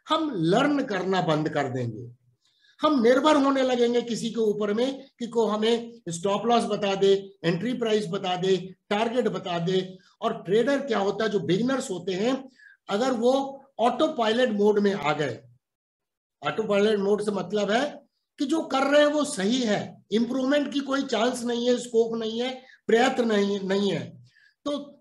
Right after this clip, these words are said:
उस समय पे bad habits inculcate होने लगती है और develop होने लगती है और ultimately आप उस stage में पहुंच जाते हैं जहां improvement,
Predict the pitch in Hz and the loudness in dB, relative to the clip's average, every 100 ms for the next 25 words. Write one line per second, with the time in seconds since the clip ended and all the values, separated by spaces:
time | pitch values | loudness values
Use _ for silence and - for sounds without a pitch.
0 | - 240 - 233 208 202 208 226 - - | -6 -6 -2 -2 0 2 2 2 -2 -16
1 | - 185 247 220 160 180 170 214 - - | -2 0 2 -2 -2 0 2 2 0 -10
2 | _ - 190 180 170 170 208 247 226 208 | _ -6 -6 0 0 2 2 2 -2 -2
3 | 202 196 - 190 196 202 - - - 139 | -2 -4 -8 -2 0 0 -4 -14 -14 -6
4 | 151 175 233 233 185 180 175 170 175 175 | -4 0 0 0 -6 -4 -6 -6 -4 0
5 | 220 208 - - 185 - 214 240 277 220 | 0 0 -8 -10 -8 0 0 2 2 4
6 | 190 190 185 - - - - 190 226 220 | 2 0 0 0 -6 -18 -6 -4 -4 -6
7 | 175 - 220 285 277 254 - 196 180 175 | -8 -6 -2 0 0 -2 -2 -2 0 -2
8 | 170 185 190 220 - _ _ 127 170 185 | -2 -2 -2 -4 -8 _ _ -4 -2 -2
9 | - 156 165 175 226 240 277 311 - | -2 0 0 2 2 2 2 0 -6